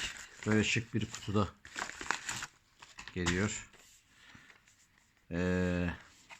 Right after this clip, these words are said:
Longline S S D bir terabayt, External S S D Premium Edition, U S B üç sıfır,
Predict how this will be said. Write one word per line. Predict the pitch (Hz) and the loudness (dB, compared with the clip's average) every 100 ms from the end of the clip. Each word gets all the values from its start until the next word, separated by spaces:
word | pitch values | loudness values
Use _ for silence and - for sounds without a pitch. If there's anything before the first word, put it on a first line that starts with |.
| - - _ _ _ _ _ _ _ _ - - _ _ | -20 -20 _ _ _ _ _ _ _ _ -20 -20 _ _
Longline | 98 107 90 92 95 110 104 85 | 4 4 6 4 6 4 2 -2
S | 87 95 | 0 0
S | - - | 0 -4
D | 82 | -2
bir | 95 85 | 0 0
terabayt, | 90 85 82 98 - - _ _ _ _ _ _ _ | 0 0 2 0 -2 -14 _ _ _ _ _ _ _
External | 90 - - 92 92 92 95 - _ _ _ _ _ 82 | -4 -2 2 4 4 2 -4 -12 _ _ _ _ _ -6
S | - | -4
S | - - | -2 -4
D | |
Premium | - 98 92 87 87 87 | 0 2 4 4 4 2
Edition, | 85 80 95 95 - _ _ _ _ _ _ | 2 0 0 0 -4 _ _ _ _ _ _
U | 90 90 | -2 -2
S | - | -2
B | 92 | -4
üç | 92 | -2
sıfır, | - 85 95 101 | -4 -4 -4 -4